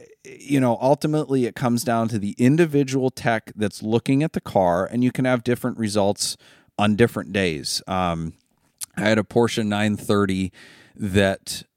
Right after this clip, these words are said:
had some drivability issues, and it went to three different highly qualified techs, and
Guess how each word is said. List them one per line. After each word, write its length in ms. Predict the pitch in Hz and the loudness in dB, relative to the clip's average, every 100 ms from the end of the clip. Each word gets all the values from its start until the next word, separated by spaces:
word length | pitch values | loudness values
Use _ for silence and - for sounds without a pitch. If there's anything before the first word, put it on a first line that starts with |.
| - | -14
had 340 | - 101 98 | -2 0 0
some 520 | 85 98 92 90 87 82 | 0 -2 -2 -2 -4 -2
drivability 800 | 110 107 107 98 101 104 95 90 | 2 4 2 2 2 2 2 0
issues, 400 | 87 - 85 90 | -2 -4 -6 -6
and 140 | 107 | -2
it 80 | 107 | 0
went 180 | 107 104 | 0 -2
to 80 | 101 | -4
three 400 | - - 117 127 | -6 -2 2 4
different 380 | 120 113 104 - | 2 0 -4 -6
highly 480 | - 95 107 107 | -6 -2 0 0
qualified 640 | 104 107 101 92 95 95 87 | 0 0 0 -2 -2 -4 -2
techs, 400 | 117 82 - 101 | -2 -2 -4 -4
and 120 | 101 | -4